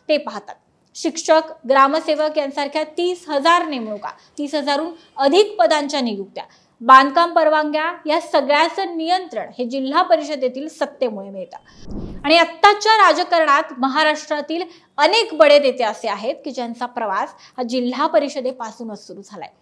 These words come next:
कंत्राट लॉबी, दहा ते वीस टक्के कमिशन आणि तत्सम अनेक प्रथांमुळे खरं तर करोडो रुपयांचे आर्थिक व्यवहार होतात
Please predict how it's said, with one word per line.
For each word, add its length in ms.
कंत्राट 500
लॉबी, 480
दहा 200
ते 140
वीस 400
टक्के 240
कमिशन 480
आणि 140
तत्सम 360
अनेक 360
प्रथांमुळे 720
खरं 200
तर 80
करोडो 580
रुपयांचे 840
आर्थिक 540
व्यवहार 480
होतात 220